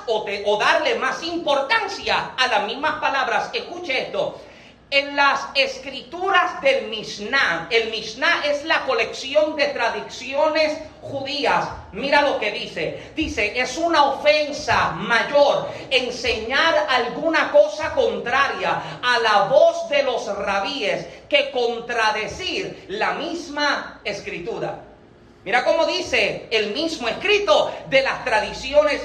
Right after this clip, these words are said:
judías. Incluso el rabí Eleazar dijo, "El que explica las escrituras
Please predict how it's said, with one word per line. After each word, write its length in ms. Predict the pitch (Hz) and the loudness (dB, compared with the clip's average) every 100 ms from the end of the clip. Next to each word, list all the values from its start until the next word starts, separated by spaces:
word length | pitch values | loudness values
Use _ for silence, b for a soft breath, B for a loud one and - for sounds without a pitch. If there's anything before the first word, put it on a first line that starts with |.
| - | -6
judías. 520 | 277 277 262 202 220 - | -4 -2 -2 0 -2 -4
Incluso 720 | 254 233 320 349 - 196 B B - | -6 -6 -4 -2 2 2 B B 2
el 180 | 277 269 | 2 2
rabí 680 | 233 226 214 240 359 339 - | 0 2 2 2 -4 -6 2
Eleazar 840 | 294 254 240 220 - 294 302 285 | 2 2 -2 -4 0 2 2 0
dijo, 420 | 269 - 175 156 B B - | -6 -4 0 0 B B 2
"El 260 | 269 269 | 2 2
que 260 | 269 262 262 247 | 2 2 2 0
explica 920 | 233 - - - 302 339 330 320 302 | -2 -6 -14 -8 -6 -4 0 2 2
las 280 | 277 254 - | 0 -2 -2
escrituras 1080 | 247 220 - 226 214 - 202 190 180 165 | -2 -2 -4 -8 -8 -6 -4 0 2 0